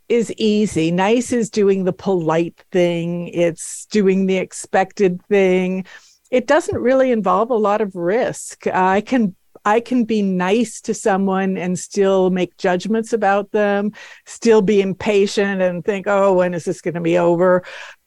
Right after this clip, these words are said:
I can be nice and still be kind of indifferent and not care if they're getting what they need out of our interaction.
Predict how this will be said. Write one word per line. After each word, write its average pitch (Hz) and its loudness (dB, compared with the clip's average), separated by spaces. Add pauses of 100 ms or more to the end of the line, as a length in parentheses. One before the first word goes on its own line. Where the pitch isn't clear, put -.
(200)
I 233 2
can 285 -2
be 226 -2
nice 202 -4
and 190 -2
still 220 0 (320)
be 220 0
kind 294 -4
of 370 -6
indifferent 202 0
and 170 0
not 196 -2
care 208 2
if 175 0
they're 185 0
getting 185 -2
what 170 -6
they 175 0
need 165 -4
out 160 0
of 156 -2
our 156 0
interaction. 160 -2